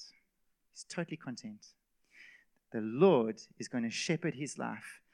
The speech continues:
and he was totally content with that. Whether that was in a season of abundance,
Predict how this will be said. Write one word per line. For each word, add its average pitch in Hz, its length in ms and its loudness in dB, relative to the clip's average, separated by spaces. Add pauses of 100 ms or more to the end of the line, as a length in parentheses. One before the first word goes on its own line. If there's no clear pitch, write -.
(360)
and 120 140 0
he 135 160 -4
was 120 220 -2
totally 175 640 -2
content 131 500 -6
with 107 120 -14
that. - 340 -12 (1000)
Whether 175 260 12
that 180 160 12
was 165 140 12
in 160 60 6
a 151 60 6
season 185 280 4
of 151 80 6
abundance, 208 720 6